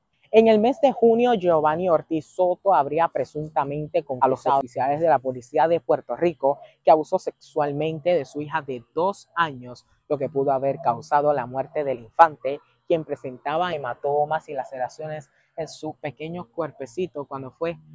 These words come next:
llevada al centro de emergencias del C D T de Guayanilla. La mamá de la niña, identificada como Nayaris Quiñones Soto, de veintinueve años, como el papá de treinta y cinco años y quien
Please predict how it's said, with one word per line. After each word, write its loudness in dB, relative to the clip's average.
llevada 0
al -4
centro -14
de -8
emergencias -12
del -12
C -6
D -2
T -8
de -6
Guayanilla. -8
La -10
mamá -10
de -6
la -10
niña, -8
identificada -10
como -12
Nayaris -8
Quiñones -10
Soto, -4
de -8
veintinueve -10
años, -14
como -14
el -4
papá 0
de -4
treinta -8
y -10
cinco -8
años -8
y -10
quien -10